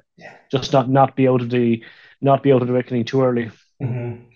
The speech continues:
Speaker 1: Yeah, it's that, it's that, it's that fine line be put between pushing and pushing too hard. Like, and it's, like, it's millimeters can make a difference.
Speaker 2: Oh, it is, yeah, exactly. Look, we've seen it before.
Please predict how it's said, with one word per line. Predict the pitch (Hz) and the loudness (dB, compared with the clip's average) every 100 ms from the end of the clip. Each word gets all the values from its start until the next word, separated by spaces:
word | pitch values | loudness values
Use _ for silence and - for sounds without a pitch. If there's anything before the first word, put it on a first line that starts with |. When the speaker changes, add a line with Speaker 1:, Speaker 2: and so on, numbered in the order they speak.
| - | -6
Speaker 1:
Yeah, | 143 131 | -2 -2
it's | 135 | -2
that, | 160 147 143 | 2 2 2
it's | 143 | -2
that, | 151 - - | -4 -6 -4
it's | 151 - | -4 2
that | 143 - | 4 4
fine | - 143 139 | 4 4 4
line | 135 139 135 | 2 2 0
be | 131 | -2
put | 165 - | -4 -8
between | 156 139 135 131 | -6 0 0 0
pushing | 147 - 139 135 131 - - | -4 -2 0 0 -2 -6 -4
and | 143 | -4
pushing | 151 139 139 | -2 -4 -4
too | 156 165 | -2 0
hard. | 139 131 | 2 0
Like, | 131 | -2
and | 131 123 | -4 -4
it's, | 123 135 143 143 - - | -4 -4 -4 -6 -10 -12
like, | - | -10
it's | 135 - 131 147 - | -8 -6 -6 -6 2
millimeters | 147 165 143 143 135 | 4 4 2 -2 -2
can | 127 | -6
make | 123 | -4
a | |
difference. | 135 - 110 - - - _ _ _ _ _ _ _ _ _ _ _ _ _ - - | -4 -4 -4 -12 -14 -20 _ _ _ _ _ _ _ _ _ _ _ _ _ -20 -14
Speaker 2:
Oh, | 120 117 | -6 -2
it | |
is, | 117 110 110 | 0 0 0
yeah, | 113 | -2
exactly. | 104 120 117 135 | -2 -2 0 0
Look, | 185 | 0
we've | 139 127 | 0 0
seen | 139 | -2
it | 127 | -2
before. | 110 131 131 | -4 -2 -2